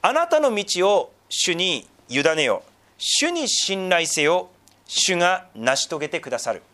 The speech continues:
主はあなたの義を光のように、あなたの裁きを真昼のように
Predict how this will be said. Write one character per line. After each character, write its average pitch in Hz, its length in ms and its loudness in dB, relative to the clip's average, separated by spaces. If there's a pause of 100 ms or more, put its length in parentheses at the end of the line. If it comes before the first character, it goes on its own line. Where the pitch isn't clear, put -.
(580)
主 - 200 0
は 156 280 2
あ 139 60 4
な 165 120 2
た 165 100 0
の 143 100 0
義 135 200 0
を 139 180 2
光 151 320 -2
の 147 100 -2
よ 143 160 0
う 107 40 -4
に、 127 260 -4 (680)
あ 165 100 2
な 294 160 2
た 254 120 2
の 202 100 2
裁 147 260 2
き 127 160 -2
を 139 260 2 (680)
真 151 220 0
昼 240 340 -2
の 233 140 -2
よ 220 220 0
う 123 40 -2
に 131 260 -6